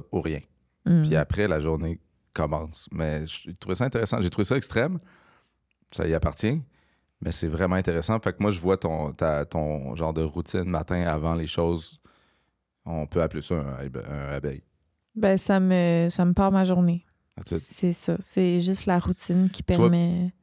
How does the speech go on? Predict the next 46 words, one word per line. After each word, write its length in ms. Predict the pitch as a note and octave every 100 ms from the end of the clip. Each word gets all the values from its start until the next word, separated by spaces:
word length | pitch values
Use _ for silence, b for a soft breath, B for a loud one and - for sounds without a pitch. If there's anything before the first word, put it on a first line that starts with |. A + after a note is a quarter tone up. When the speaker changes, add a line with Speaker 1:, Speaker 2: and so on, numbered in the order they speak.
| _
Speaker 1:
moi, 160 | - G#2
je, 160 | F2+ F2+
moi, 160 | F#2+ G2
c'est 140 | F#2
le, 180 | F2 E2
le 120 | E2
petit, 440 | - - F2+ F2
le 260 | D#2+ D2+ D#2+
déjeuner 340 | F2 F2 F#2+ A#2
avec 120 | A2
bébé, 380 | G#2 A2+ C#3 D#3+ _ _ _ _ _ _ -
nettoyer 440 | F2+ F2+ - G2
les 140 | G2+ F#2+
affaires, 640 | F#2 - G2 G2+ G2+ G2+ F2
euh, 240 | E2 E2
tu 140 | -
sais, 60 | F#2 _ -
comme 260 | G#2 F#2 E2
gérer 400 | E2 G2 G2 A2
la 120 | G2+
cuisine 480 | - G2 F#2+ G#2+ G#2+ -
en 200 | G#2 A#2+
nourrissant 360 | G#2+ G#2 G#2 G#2
le 60 |
bébé, 280 | F#2+ F#2 C3
c'est, 380 | - F2 D#2+ D#2
c'est 200 | - D#2+
mon, 320 | D#2+ D#2 D2+ - _ _ _ _ _ _ _ -
mon 180 | F2+ E2+
petit, 300 | - G2 F2+
euh, 240 | F2 E2 E2+
mon 20 |
Speaker 2:
C'est 140 | E3+
Speaker 1:
petit 60 | F3+
Speaker 2:
ton 60 | F3+
Speaker 1:
yoga. 100 | F3
Speaker 2:
abeille. 420 | F3 F3+ A3+ A#3 B3+ G#3
Speaker 1:
<laughs> 200 | - -
C'est 100 | -
moi. 220 | F#2 F2 -
C'est-tu 320 | - G#2+ - -
ton, 280 | F#2+ F#2 -
ça 140 | F2+
serait-tu 360 | - E2 D#2+ -
ton 160 | D#2
abeille ? 420 | D2+ D#2+ E2 C#2+